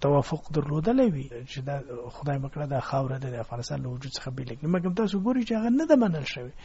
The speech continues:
کله چې یو واکمن، کله چې د یو حکومت مشر پرېکړه په دې برخه کې خلکو ته ارزښت نه لري، نو د یو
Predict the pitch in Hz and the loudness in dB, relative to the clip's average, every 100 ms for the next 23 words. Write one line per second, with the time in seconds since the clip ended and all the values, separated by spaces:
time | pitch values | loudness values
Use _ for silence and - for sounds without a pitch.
0 | - - - - 302 330 - 254 226 175 | -12 -12 -12 4 6 6 8 10 10 8
1 | 156 139 - 214 240 147 123 - 160 170 | 6 4 8 10 10 8 0 -4 -4 -2
2 | - 147 - 135 135 143 135 147 143 156 | -8 -10 -12 -12 -8 -6 -4 -2 -2 2
3 | 151 139 135 123 139 143 175 190 175 233 | 2 2 0 -2 -4 2 4 6 10 10
4 | - 131 - 240 233 190 160 165 190 170 | 8 -2 8 10 10 8 6 10 12 10
5 | - 151 160 - - 175 156 - - 139 | 6 -4 -6 -2 2 2 2 -4 -2 -2
6 | - 185 - - 165 156 127 117 - - | 4 4 4 0 2 4 4 -2 -10 0
7 | 156 160 156 160 185 180 185 | 2 4 2 0 2 4 2